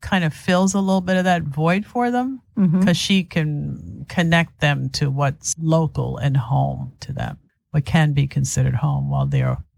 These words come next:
Speaker 1: while they're living there.
Speaker 2: Brigitte, I believe, managed to elevate their experience and bring them into the village in a way that only a,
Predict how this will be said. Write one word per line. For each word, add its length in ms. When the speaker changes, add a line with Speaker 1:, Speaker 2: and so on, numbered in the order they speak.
Speaker 1:
while 140
they're 120
living 300
there. 260
Speaker 2:
Brigitte, 720
I 80
believe, 560
managed 440
to 140
elevate 560
their 220
experience 960
and 340
bring 360
them 420
into 320
the 120
village 680
in 100
a 80
way 240
that 220
only 320
a, 180